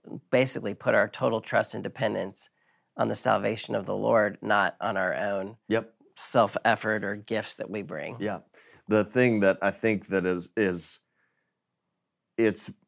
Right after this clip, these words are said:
Speaker 2: beautiful in, in, well, the, in a sort of morbid way in this story, but what's beautiful is you see God's heart of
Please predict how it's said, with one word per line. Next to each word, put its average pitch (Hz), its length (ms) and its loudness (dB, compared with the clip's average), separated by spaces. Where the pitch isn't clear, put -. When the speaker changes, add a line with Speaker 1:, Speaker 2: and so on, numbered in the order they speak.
Speaker 2:
beautiful 139 800 6
in, 113 260 2
in, 95 260 2
well, 85 240 2
the, 80 220 -2
in 87 120 -2
a 78 100 -2
sort 92 240 0
of 78 120 -8
morbid 90 380 0
way 73 160 -4
in 78 100 -6
this 92 120 -4
story, 90 340 0
but 85 260 -2
what's 85 180 -2
beautiful 98 540 2
is 78 180 -4
you 90 140 0
see 101 460 0
God's 80 760 0
heart - 640 2
of 82 540 0